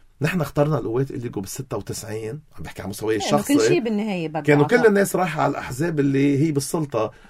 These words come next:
Speaker 1: واللي معها مصاري واللي بتعطيك مواقع بال-، بالحياة. نحن رحنا على القوات لأنه شفنا إنه القضية هون، وشفنا إنه لا، هالشهداء كلهم اللي سقطوا، وقائد القوات اللبنانية بالمعتقل،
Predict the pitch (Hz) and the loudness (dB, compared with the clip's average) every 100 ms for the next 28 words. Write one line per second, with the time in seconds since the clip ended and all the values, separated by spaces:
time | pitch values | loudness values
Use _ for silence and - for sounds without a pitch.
0 | - 107 110 117 110 131 117 117 147 143 | -8 -6 -2 -2 -2 -2 -2 -2 2 2
1 | 123 113 104 107 101 135 120 113 139 - | 2 -2 -4 -6 -4 -6 -2 0 0 0
2 | 107 107 110 107 104 101 - _ - 113 | -2 -4 -4 -4 -4 -6 -10 _ -8 -6
3 | - 120 156 147 - - 127 131 127 139 | -2 0 -2 -4 -18 -16 -12 -8 -8 -8
4 | 120 - 131 131 - _ _ _ 90 98 | -8 -4 -2 -2 -6 _ _ _ -10 -8
5 | 147 - 110 98 107 127 113 107 113 139 | -8 -8 -8 -6 -4 -4 -6 -6 -6 -8
6 | - _ _ - 151 - 107 110 143 - | -10 _ _ -12 -10 -8 -8 -2 -2 -2
7 | _ _ _ _ _ _ _ - 110 107 | _ _ _ _ _ _ _ -8 -6 -4
8 | 160 151 127 113 139 123 110 107 - 107 | -2 0 -2 -2 -2 -2 -6 -8 -8 -6
9 | 107 - 104 87 85 - - _ - - | -6 -8 -8 -10 -10 -14 -20 _ -20 0
10 | 143 131 143 131 135 113 120 127 120 104 | 0 2 -2 -4 -4 -6 -4 -4 -2 -2
11 | 95 95 123 127 - 90 | -2 -2 -4 -6 -8 -10